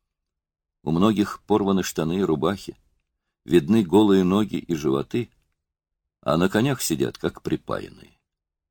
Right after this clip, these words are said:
Команду исполняют лихо, дружно — за своим командиром, товарищем Жлобой, несутся лавиной в огонь и воду. Старшим отдают честь.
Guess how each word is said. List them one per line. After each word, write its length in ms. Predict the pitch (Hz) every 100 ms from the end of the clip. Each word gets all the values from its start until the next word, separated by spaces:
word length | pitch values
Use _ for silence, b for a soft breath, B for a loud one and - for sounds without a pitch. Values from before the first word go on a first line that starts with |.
| _ _ _ _ _
Команду 460 | 85 101 95 67 67
исполняют 680 | - 71 78 78 67 -
лихо, 360 | 69 107 - -
дружно — 640 | - - - 123 - 58 - _ _ _ _ _ _
за 100 | 76
своим 280 | - 92 98
командиром, 600 | 101 95 95 107 104 82
товарищем 640 | 69 80 82 - 78 71 -
Жлобой, 580 | - 90 110 113 73 - _ _ _ _ -
несутся 600 | 98 98 127 123 - 107
лавиной 480 | 104 101 117 120 107
в 80 |
огонь 280 | 98 95 104
и 40 | 98
воду. 380 | 85 65 62 _ _ _ _ _ _ _ _ _
Старшим 640 | - - 98 101 - 64 - _ -
отдают 520 | - 65 73 90 -
честь. 480 | - 104 - -